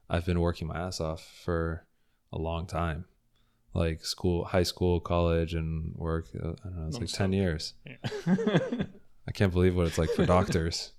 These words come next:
Speaker 2: <laughs> Yeah.
Speaker 1: <laughs> Um, so yeah, I, I wanted to, I honestly just wanted to chill and
Speaker 2: Mm.
Speaker 1: surf and explore and
Speaker 2: Enjoy life.
Speaker 1: enjoy life.
Speaker 2: Yeah.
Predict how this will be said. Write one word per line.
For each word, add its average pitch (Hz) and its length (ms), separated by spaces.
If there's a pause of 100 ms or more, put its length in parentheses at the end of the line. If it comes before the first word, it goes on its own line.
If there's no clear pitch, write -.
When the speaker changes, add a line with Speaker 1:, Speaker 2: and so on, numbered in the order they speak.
(180)
Speaker 2:
<laughs> - 220
Yeah. 127 760
Speaker 1:
<laughs> - 640
Um, 101 680
so 123 140
yeah, 143 160
I, 95 320
I 98 40
wanted 101 320
to, 95 240 (140)
I 92 200
honestly 98 340
just 92 160
wanted 95 180
to 87 80
chill 92 480
and 80 120
Speaker 2:
Mm. - 40
Speaker 1:
surf 92 320
and 80 340 (680)
explore 85 540
and 78 180
Speaker 2:
Enjoy 117 160
life. 98 400
Speaker 1:
enjoy 87 300
life. 87 340
Speaker 2:
Yeah. 117 200